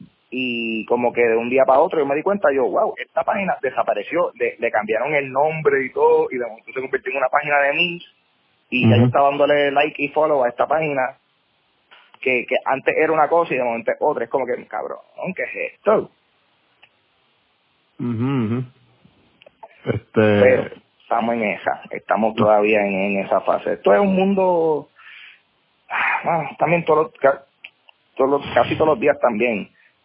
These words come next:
Speaker 1: presentan sus retos, eh, individuales,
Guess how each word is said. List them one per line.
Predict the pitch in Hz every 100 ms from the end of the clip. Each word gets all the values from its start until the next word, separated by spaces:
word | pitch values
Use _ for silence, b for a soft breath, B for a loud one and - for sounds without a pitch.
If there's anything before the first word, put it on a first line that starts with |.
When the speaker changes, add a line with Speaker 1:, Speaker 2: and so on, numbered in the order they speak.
| _ -
Speaker 1:
presentan | 104 104 95 110 113
sus | 123 92
retos, | 101 107 104 104 - - -
eh, | 92 92 90 78
individuales, | 101 95 95 98 101 98 92